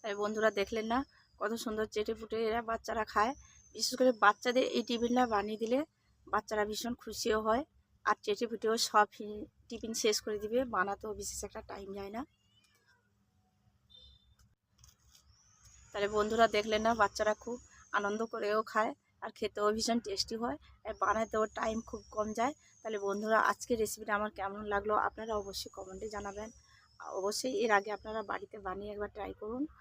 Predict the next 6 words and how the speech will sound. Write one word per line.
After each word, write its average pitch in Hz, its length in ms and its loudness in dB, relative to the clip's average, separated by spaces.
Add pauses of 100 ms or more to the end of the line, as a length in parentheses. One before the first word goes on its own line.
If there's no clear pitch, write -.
(180)
বানাতেও 196 500 -10
বিশেষ 196 320 -10
টাইম 185 280 -12
যায় 202 220 -10
না। 247 60 -4 (680)
আর 185 220 0